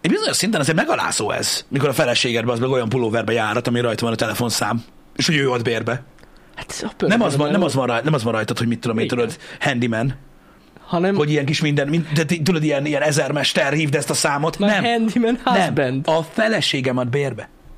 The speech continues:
Speaker 2: Így van.
Speaker 1: Mint egy állatot.
Speaker 2: Hát ezzel, a, ezzel, ez egy marketingfogás is, meg ugye le van fektetve, hogy itt nincs izé, nincs plusz szolgáltatás.
Speaker 1: Bizony, ez az egyik.
Speaker 2: Mert foglalt az
Speaker 1: Hogy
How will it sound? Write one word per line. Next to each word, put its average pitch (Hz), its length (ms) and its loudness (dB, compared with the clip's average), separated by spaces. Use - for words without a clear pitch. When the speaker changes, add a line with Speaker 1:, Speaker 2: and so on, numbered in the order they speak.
Speaker 2:
Így 196 300 2
van. 151 100 2
Speaker 1:
Mint 156 320 2
egy 147 360 2
állatot. 160 580 2
Speaker 2:
Hát 147 280 -4
ezzel, 247 680 2
a, 180 260 2
ezzel, 202 420 2
ez 185 200 0
egy 185 80 2
marketingfogás 202 840 2
is, 254 180 0
meg 180 180 0
ugye 202 220 2
le 220 140 2
van 147 140 2
fektetve, 196 520 0
hogy 190 160 2
itt 196 140 -2
nincs 214 300 0
izé, 123 520 -2
nincs 180 240 -2
plusz - 180 -6
szolgáltatás. 143 920 0
Speaker 1:
Bizony, 185 420 2
ez 156 160 0
az 139 100 2
egyik. 139 380 0
Speaker 2:
Mert 165 140 0
foglalt 156 440 2
az 151 100 4
Speaker 1:
Hogy 180 40 4